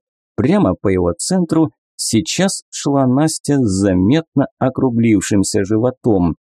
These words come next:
Я приземлился перед ней, и все мои подозрения окончательно подтвердились. Настя не испугалась. Она смотрела на меня скорее с любопытством, ожидая моей реакции.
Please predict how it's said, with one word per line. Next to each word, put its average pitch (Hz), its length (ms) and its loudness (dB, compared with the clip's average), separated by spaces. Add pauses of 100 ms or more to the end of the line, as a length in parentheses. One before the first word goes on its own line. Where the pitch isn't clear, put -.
(560)
Я 165 320 0
приземлился 104 800 2
перед 82 380 0
ней, 170 300 2 (340)
и 113 160 2
все - 320 -2
мои 190 280 2 (120)
подозрения 147 920 0 (140)
окончательно 131 1400 0 (140)
подтвердились. 117 1160 0 (720)
Настя 214 600 2
не 160 280 4
испугалась. 107 880 0 (220)
Она 117 300 2
смотрела 117 600 0
на 107 100 2
меня 104 240 4
скорее 107 460 2
с - 140 -4
любопытством, 107 960 -2 (100)
ожидая 123 760 0
моей 110 380 4
реакции. 104 720 0